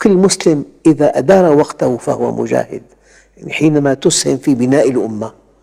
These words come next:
اقتصاديا، اجتماعيا، علميا، ثقافيا، عسكريا،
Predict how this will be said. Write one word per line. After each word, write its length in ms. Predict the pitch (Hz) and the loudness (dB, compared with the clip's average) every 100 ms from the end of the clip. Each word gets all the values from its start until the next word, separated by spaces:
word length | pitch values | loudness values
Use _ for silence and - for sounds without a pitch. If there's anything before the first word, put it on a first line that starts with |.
| _ _ _ _ - | _ _ _ _ -4
اقتصاديا، 880 | - - 151 120 110 110 107 110 113 - - | -4 0 0 0 -4 -4 -6 -8 -12 -10 -6
اجتماعيا، 800 | - 135 120 104 120 110 110 110 - | -4 -2 -4 -6 -10 -12 -16 -6 -2
علميا، 520 | 135 123 113 101 - - | -2 -2 -4 -6 -8 -6
ثقافيا، 720 | - 160 160 151 160 202 220 _ _ - | -4 -2 -2 -2 -2 -4 -8 _ _ -6
عسكريا، 760 | 139 - 131 120 113 127 165 | -6 -4 -6 -6 -6 -4 -6